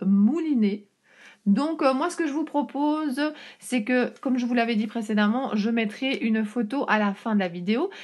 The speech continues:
Et de toute façon, je vous les remontrerai au moment où je vais faire mon, euh, Daily December,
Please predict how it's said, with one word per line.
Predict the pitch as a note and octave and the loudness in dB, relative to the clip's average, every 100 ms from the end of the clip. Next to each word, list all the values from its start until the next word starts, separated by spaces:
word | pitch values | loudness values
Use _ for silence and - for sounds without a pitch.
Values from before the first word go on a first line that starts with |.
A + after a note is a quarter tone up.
| - | -6
Et | - G#3+ | -2 0
de | |
toute | G#3+ C#4+ | 0 0
façon, | C#4 B3+ E4 | 0 -2 -4
je | C#4+ | -4
vous | B3 A3+ | -2 0
les | G#3+ | 2
remontrerai | G3+ A#3+ D#4 E4 D4 C4+ A#3+ C4 D#4 - | 2 0 -2 -4 -4 -2 0 -2 -2 -2
au | C#4+ | 0
moment | C#4 B3+ A#3 B3 C#4+ - | 2 2 2 2 0 0
où | B3 | 0
je | G#3 | 2
vais | G#3 | 2
faire | G#3 B3+ D4 B3+ | 2 0 -2 -2
mon, | A#3 B3+ C#4 - - _ A3 | 0 -2 -4 -10 -20 _ -2
euh, | A3 A3 A3 | 0 0 2
Daily | A3 G3+ C#4 D4 C#4 | 2 2 2 0 2
December, | B3+ B3 A3 G3+ G3 | 0 0 2 2 2